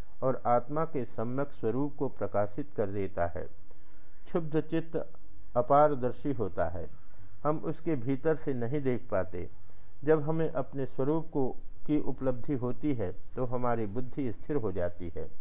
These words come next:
चौसठवें श्लोक में विधेयात्मा की बात कही गई और पैंसठवें श्लोक में स्थित बुद्धि की। स्थित बुद्धि सिद्धि की अवस्था है,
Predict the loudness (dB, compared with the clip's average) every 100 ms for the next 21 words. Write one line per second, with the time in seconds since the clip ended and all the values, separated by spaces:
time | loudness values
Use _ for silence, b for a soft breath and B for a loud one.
0 | -2 b b b b 0 2 2 2 0
1 | 0 -2 -2 0 2 2 2 0 0 0
2 | -2 0 4 4 4 0 0 0 -2 0
3 | 0 0 0 -2 0 0 0 -2 b b
4 | b b 0 0 2 0 2 0 -2 -2
5 | -2 -2 0 2 0 -2 -2 -2 -2 -2
6 | -2 -2 -2 -2 -2 -2 -2 -2 b b
7 | b b -2 0 -2 0 0 0 0 0
8 | 0 0 2 2 0 0 -2 0 -2 0
9 | 0 0 2 2